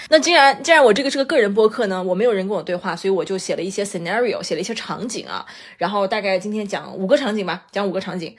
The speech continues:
我最近在读一本书，读这本书叫《刻意练习》，说的非常的有道理啊，非常有道理。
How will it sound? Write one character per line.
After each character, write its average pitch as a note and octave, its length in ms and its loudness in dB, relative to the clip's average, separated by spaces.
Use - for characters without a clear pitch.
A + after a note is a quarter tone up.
我 F#3 100 -2
最 G3+ 100 4
近 G#3+ 60 4
在 G#3+ 80 2
读 F3 160 -2
一 G3 120 -2
本 E3+ 120 -2
书， F3 440 -6
读 F3 120 -4
这 F#3+ 120 0
本 E3+ 120 0
书 F3 160 -10
叫 F3+ 160 0
《刻 - 240 -2
意 F3 120 -4
练 E3+ 180 -6
习》， - 160 -10
说 F3+ 120 -6
的 E3+ 60 -6
非 F3+ 240 -2
常 D#3 200 -8
的 D#3+ 60 -8
有 D#3+ 100 -8
道 D3+ 200 -2
理 - 140 -12
啊， E2+ 180 -14
非 F3 120 -2
常 F3 80 -4
有 - 40 -10
道 D#3 120 -6
理。 - 160 -10